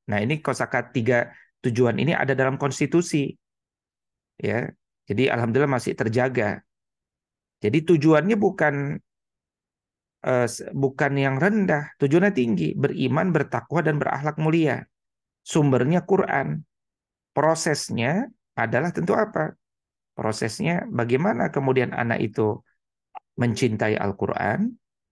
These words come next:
setelah dia mencintai Quran, bisa membaca Al-Quran, lafaz-lafaznya, baru kemudian dia bisa memaknai Quran. Nah, untuk bisa memaknai Quran,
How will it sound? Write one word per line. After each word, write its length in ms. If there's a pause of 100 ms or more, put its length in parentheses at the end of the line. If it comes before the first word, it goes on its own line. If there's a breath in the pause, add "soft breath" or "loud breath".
(580)
setelah 480
dia 160
mencintai 560
Quran, 480 (320)
bisa 400
membaca 800 (960)
Al-Quran, 800
lafaz-lafaznya, 1300 (720)
baru 400
kemudian 640
dia 240
bisa 320
memaknai 560
Quran. 560 (1400)
Nah, 160
untuk 160
bisa 160
memaknai 560
Quran, 640